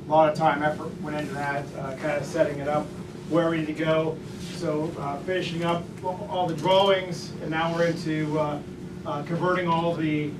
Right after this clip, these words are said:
stuff to three D models and start building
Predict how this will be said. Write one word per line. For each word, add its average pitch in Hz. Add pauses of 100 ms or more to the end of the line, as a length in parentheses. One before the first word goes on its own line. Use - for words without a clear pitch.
(140)
stuff -
to -
three 170
D 165
models 170
and 147
start 165
building 156